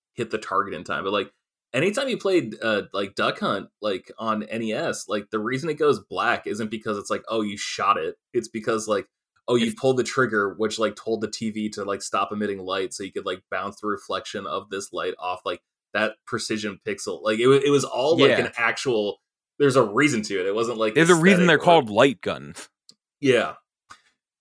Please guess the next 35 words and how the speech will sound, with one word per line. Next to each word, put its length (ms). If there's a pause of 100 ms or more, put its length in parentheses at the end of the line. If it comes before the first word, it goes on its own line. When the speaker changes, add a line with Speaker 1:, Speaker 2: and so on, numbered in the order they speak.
(520)
Speaker 1:
And, 280
uh, 180
that's, 260
like, 120
such 220
a 40
bummer 340
about, 240
like, 180
L 180
C 160
D 120
T 180
Vs, 280
which, 140
like, 120
the 60
picture 260
quality 340
is, 160
uh, 240
so 160
much 180
better. 400
I, 60
I, 480
I 20
would 180
much 240
rather 200
watch 240
everything 260
in 60
H 200
D. 280